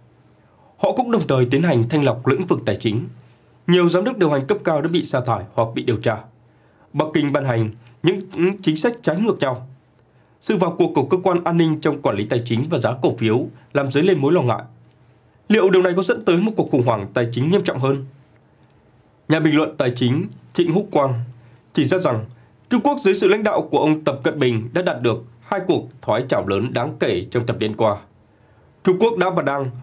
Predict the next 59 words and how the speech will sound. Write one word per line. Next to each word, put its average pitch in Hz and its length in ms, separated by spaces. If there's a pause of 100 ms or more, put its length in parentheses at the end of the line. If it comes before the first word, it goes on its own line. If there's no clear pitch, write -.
hướng 156 180
tới 156 100
nền 185 200
kinh 135 160
tế 127 160
thị 160 160
trường 113 280
kể 117 180
từ 113 120
khi 139 220
cải 110 220
cách 160 120 (100)
và 120 80
mở 104 160
cửa, 95 300 (400)
nhưng 180 300
hiện - 180
nay 139 160
tốc 190 120
độ 160 300
tăng 139 180
trưởng 107 180
G 107 140
D 117 80
P 120 300
của 107 100
nước 135 120
này 101 260 (280)
đã 185 100
giảm 151 300 (100)
từ 117 140
mười 117 220
phần 110 140
trăm 123 260
trước - 120
đây 110 160
xuống 104 220
còn 101 280 (100)
sáu 127 340
phần 107 140
trăm, 107 140 (640)
và 185 160
kỳ 196 100
vọng 165 240
của 139 140
cơ 180 200
quan 160 200
xếp 226 200
hạng 160 180 (200)
về 120 160
tương 139 120
lai 127 160
đã 135 120
giảm 135 260
xuống 110 200
còn 113 180
bốn - 160
phần 120 140
trăm, 117 140